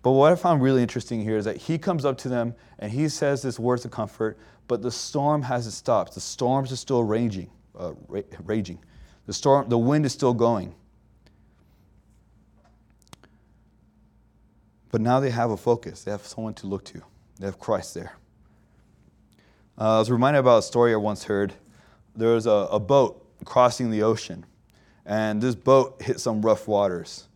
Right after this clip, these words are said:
And the crew there was working hard to make sure the boat didn't go under. Uh, one sailor kinda loses it. He snaps, runs up to the bridge, uh, to tell the captain, "He,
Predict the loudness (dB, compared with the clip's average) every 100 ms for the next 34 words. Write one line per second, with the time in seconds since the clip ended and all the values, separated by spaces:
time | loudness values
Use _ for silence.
0 | _ _ -6 -4 -4 -6 0 4 6 6
1 | 4 2 0 2 2 0 -6 0 2 2
2 | -2 -16 _ -6 -2 -2 -4 -2 -2 -2
3 | 0 2 2 -2 -4 -2 -2 -4 -6 -12
4 | -16 _ _ _ _ _ _ _ _ -20
5 | -6 -2 0 -2 -4 2 2 2 0 2
6 | 2 4 2 -2 -18 _ _ _ -4 -2
7 | 0 2 0 -2 -6 -6 -8 -6 -4 -4
8 | -6 -14 -20 _ _ _ -6 4 6 6
9 | 2 0 0 -2 0 2 2 2 -4 -16
10 | _ _ -14 -14 -12 -8 -6 2 2 2
11 | 2 2 2 -4 -4